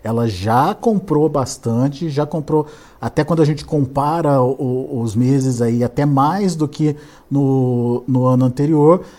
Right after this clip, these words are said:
No entanto, ela tem uma estratégia agora de comprar da mão pra boca pra evitar, obviamente, inflacionar o mercado aí,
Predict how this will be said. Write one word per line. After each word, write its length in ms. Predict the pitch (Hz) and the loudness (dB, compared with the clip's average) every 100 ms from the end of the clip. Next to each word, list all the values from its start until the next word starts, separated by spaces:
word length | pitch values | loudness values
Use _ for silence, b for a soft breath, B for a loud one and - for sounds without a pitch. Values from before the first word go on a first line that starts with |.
| B - | B -2
No 80 | |
entanto, 360 | 170 175 190 202 | 0 2 2 4
ela 180 | 208 214 | 4 2
tem 340 | - - 185 | 0 0 2
uma 140 | 208 180 | 2 0
estratégia 640 | - 175 - 143 139 156 | -2 -4 0 0 0 0
agora 640 | 175 180 160 147 147 160 | 0 0 2 4 6 4
de 100 | 170 | 2
comprar 360 | 180 185 175 156 | 0 -2 0 0
da 120 | 156 | 0
mão 140 | 156 151 | -2 -2
pra 140 | 165 | 0
boca 200 | 175 180 | 0 -2
pra 240 | - 302 | -4 -2
evitar, 460 | 339 320 - - 214 | -2 -2 -4 -2 0
obviamente, 580 | 208 165 156 156 185 247 | 0 0 0 0 -2 -4
inflacionar 720 | - 226 220 254 185 151 156 | -2 -4 -2 -2 0 0 0
o 40 | |
mercado 580 | 151 143 135 139 135 135 | 0 -2 -2 -2 -2 0
aí, 260 | 143 143 | 0 0